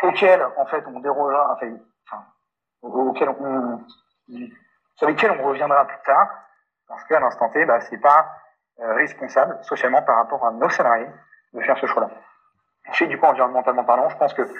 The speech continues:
pour vraiment aller construire, euh, bah, une entreprise responsable qui répond à quoi cette opportunité entrepreneuriale, c'est tout ce travail en amont, euh, et de se dire, euh, ok, bah,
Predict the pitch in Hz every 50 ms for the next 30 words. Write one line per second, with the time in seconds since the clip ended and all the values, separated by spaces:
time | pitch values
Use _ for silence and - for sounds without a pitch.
0 | - - - - - 131 127 123 131 143 151 165 160 139 131 - - 151 135 -
1 | - 156 147 143 - - - _ _ _ _ _ _ _ _ _ _ _ - 117
2 | 110 110 110 110 110 113 113 104 - - _ _ _ _ _ _ _ _ _ _
3 | _ - 123 113 113 120 120 127 123 131 123 123 120 - 123 - - 117 - 135
4 | 127 - - 139 127 - 151 139 143 131 117 113 113 - 113 113 101 - 127 120
5 | 113 113 113 - - - _ _ _ _ _ _ _ - - 131 123 - - 117
6 | 110 - - 120 113 113 113 117 113 117 113 - - - - 117 117 120 131 135
7 | - - - - _ _ _ _ _ _ _ _ _ _ _ - - - - -
8 | - - - - - 131 135 139 127 123 123 127 131 151 151 _ _ - - -
9 | - _ - 117 117 113 113 113 113 113 - - - _ _ _ _ _ _ _
10 | _ _ _ _ - 117 110 - - 123 113 123 156 165 131 117 120 123 120 120
11 | - 180 - - 131 123 120 113 - -